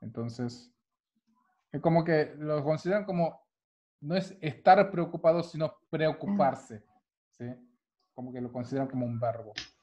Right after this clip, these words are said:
Speaker 1: Por eso agregan 는 것 같아요.
Speaker 2: Ah, 내성적이다, 뭐예요?
Speaker 1: 내성적이다 es estar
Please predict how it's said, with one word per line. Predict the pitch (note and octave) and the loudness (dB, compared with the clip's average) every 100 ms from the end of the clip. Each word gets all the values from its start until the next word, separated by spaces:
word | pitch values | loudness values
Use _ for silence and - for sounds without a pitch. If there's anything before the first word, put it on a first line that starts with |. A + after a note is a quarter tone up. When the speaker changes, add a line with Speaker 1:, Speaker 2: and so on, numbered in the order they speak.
| _ | _
Speaker 1:
Por | A2+ | -6
eso | B2 A#2+ C3+ | -6 -2 0
agregan | A#2+ A#2+ A#2+ B2 A#2+ | 2 0 0 0 0
는 | B2+ C3 B2 | 0 -2 -6
것 | A#2 - | -10 -16
같아요. | _ _ - A#2+ _ - _ _ _ _ _ _ _ _ _ _ _ _ _ _ _ - | _ _ -20 -20 _ -20 _ _ _ _ _ _ _ _ _ _ _ _ _ _ _ -4
Speaker 2:
Ah, | G3+ G3+ G3 F#3 F#3 - _ _ _ _ _ | 2 4 4 4 2 -2 _ _ _ _ _
내성적이다, | - G#3 A#3 A#3 B3+ - - A3+ G#3+ G#3 G3 F#3+ G3 - - _ _ _ _ | 2 6 6 4 2 2 2 6 6 6 6 8 6 4 -2 _ _ _ _
뭐예요? | F#3+ F#3+ F3+ F3 F3+ C#4+ - - - - | 8 10 10 6 4 2 -4 -20 -20 -16
Speaker 1:
내성적이다 | C3 C3+ F#3+ F#3+ F#3 E3+ E3+ E3+ E3+ D3 | -4 0 2 0 0 0 2 4 6 6
es | C#3+ - C3+ | 4 0 -14
estar | A#2 - C#3+ C#3 | 0 6 6 4